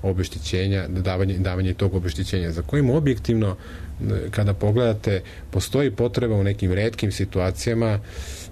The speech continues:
a to svakako jesu, ovaj, primedbe koje će i dolaziti na adresu Ministarstva finansija, kao što su dolazili i kod nas. Ljudi, e, zaista su frustrirani i sa pravom možda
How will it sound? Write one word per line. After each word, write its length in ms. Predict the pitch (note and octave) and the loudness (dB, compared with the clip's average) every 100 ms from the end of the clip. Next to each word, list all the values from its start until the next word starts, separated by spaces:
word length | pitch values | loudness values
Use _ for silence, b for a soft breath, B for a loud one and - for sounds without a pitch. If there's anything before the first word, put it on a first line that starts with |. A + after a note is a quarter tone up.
| - | -2
a 100 | G#2 | 0
to 140 | A#2 | 2
svakako 420 | G#2+ A2 G#2 G#2 | 2 2 2 0
jesu, 420 | G2 F#2+ F2+ - E2 | 2 2 0 0 0
ovaj, 260 | D#2+ E2 | 2 0
primedbe 500 | E2 F2 F2+ E2+ E2 | 0 0 0 0 -2
koje 360 | - F2 E2+ E2 | -2 -2 -2 -2
će 180 | - E2 | 0 0
i 40 | |
dolaziti 480 | F#2 F#2+ F#2+ F2+ F#2 | 2 2 2 2 2
na 80 | F#2 | 2
adresu 340 | F#2 F#2+ G2+ | 2 0 0
Ministarstva 500 | F#2+ F2+ G2+ G#2 G#2 | 0 2 2 2 2
finansija, 440 | G#2 G2 F#2+ - | 0 2 0 0
kao 180 | F#2 G2 | 0 0
što 140 | F2 F2+ | 0 -2
su 140 | F2+ | 0
dolazili 560 | F2+ F2+ E2+ D#2 D#2 C#2+ C#2+ | 0 0 0 -2 -2 -2 -2
i 120 | E2 | -4
kod 200 | - - | -4 0
nas. 440 | F#2 A#2 C3 - B2 A#2 G#2 B B - | 2 2 0 0 2 2 0 B B 0
Ljudi, 480 | A2 G2+ F#2+ F2 D#2+ B B B | 2 4 2 0 -2 B B B
e, 100 | - F#2 F2 E2 E2 E2 D#2+ D#2 B B B | -6 -2 -2 0 0 0 -2 -4 B B B
zaista 480 | A2 G2+ G2 F#2 F#2+ E2 D#2+ - | 0 2 2 0 0 0 -2 -4
su 180 | - G2 | -6 -6
frustrirani 680 | - A2+ G#2+ B2 A#2+ A2+ G#2+ | 0 2 2 2 2 4 4
i 460 | G2+ G2 F#2 F2+ F2 | 4 2 2 0 -2
sa 140 | - F2+ | -2 0
pravom 420 | A#2 B2+ B2 G2 | 0 0 0 2
možda 360 | G2 F#2 F#2 | 2 2 0